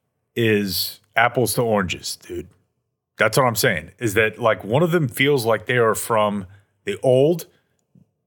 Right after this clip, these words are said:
one of them feels like they are from the new. He got famous based on TikTok. He got famous based on women being like, "Your jawline is great, your abs are great,"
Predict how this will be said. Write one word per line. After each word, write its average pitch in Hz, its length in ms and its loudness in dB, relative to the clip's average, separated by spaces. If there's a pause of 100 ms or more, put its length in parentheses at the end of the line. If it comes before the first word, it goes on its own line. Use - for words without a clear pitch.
(220)
one 120 240 2
of 143 80 2
them 131 120 -2
feels 131 260 0
like 107 140 -2
they 120 100 2
are 113 100 2
from 107 220 -2
the 98 80 -2
new. 90 320 -6 (400)
He 127 80 2
got 123 260 2
famous 156 460 0
based - 560 -2
on 151 160 0
TikTok. 90 680 -2 (180)
He 110 120 -10
got 110 200 0
famous 151 360 2
based 123 340 -2
on 98 220 0
women 120 280 2
being 107 200 0
like, 98 200 0
"Your 85 120 -10
jawline 120 580 0
is 110 140 -4
great, 107 400 0 (1120)
your 80 180 0
abs 113 320 2
are 120 80 0
great," 98 360 2